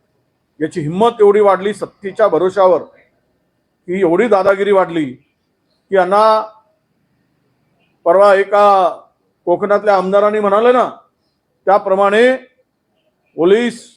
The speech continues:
प्रशासन, शासन हमारे पीछे", आणि त्यामुळं आम्हाला कोणाच्या बापाची भीती नाही. ही जी भाषा आहे, ही भाषा जर अशीच वाढत गेली, तर मला वाटतं की महाराष्ट्रातील राजकारण,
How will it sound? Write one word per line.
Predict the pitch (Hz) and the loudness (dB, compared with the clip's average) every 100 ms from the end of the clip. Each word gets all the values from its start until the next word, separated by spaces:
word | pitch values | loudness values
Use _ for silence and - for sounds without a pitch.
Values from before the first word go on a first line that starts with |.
| - | -8
प्रशासन, | 175 214 208 208 233 208 190 | -4 0 -2 0 -2 -2 -4
शासन | 170 175 233 | -2 -2 -2
हमारे | 202 202 202 | 0 0 0
पीछे", | 190 190 190 151 131 _ _ _ _ _ _ _ _ _ _ _ _ | -4 -4 -4 -4 -8 _ _ _ _ _ _ _ _ _ _ _ _
आणि | 143 196 | -4 -2
त्यामुळं | 196 175 196 214 220 214 | 0 0 0 2 2 2
आम्हाला | 196 202 214 | 0 0 0
कोणाच्या | 196 190 202 214 | 0 -4 0 0
बापाची | 180 180 190 208 | 0 0 -2 -4
भीती | 175 151 196 | -12 -6 -2
नाही. | 190 151 143 _ _ _ _ _ _ _ _ - _ _ - | -2 -4 -12 _ _ _ _ _ _ _ _ -20 _ _ -8
ही | 196 | -6
जी | 214 | -2
भाषा | 208 160 208 208 | -2 -2 2 2
आहे, | 170 110 - _ _ _ _ _ _ _ _ _ 175 | 2 -2 -14 _ _ _ _ _ _ _ _ _ -6
ही | |
भाषा | 185 170 160 180 | 0 0 0 -4
जर | 180 | -2
अशीच | 175 143 170 | -4 -8 -6
वाढत | 165 156 165 | -2 0 0
गेली, | 156 165 202 226 _ _ _ _ - | -2 -4 -4 -8 _ _ _ _ -12
तर | 165 | -6
मला | 165 165 | -2 0
वाटतं | 160 160 | -2 -4
की | 156 190 | -8 -6
महाराष्ट्रातील | 147 156 160 - 156 147 175 180 | -2 -2 -4 -4 -8 -6 -8 -8
राजकारण, | 147 135 135 - 156 175 | -6 -6 -6 -6 -4 -4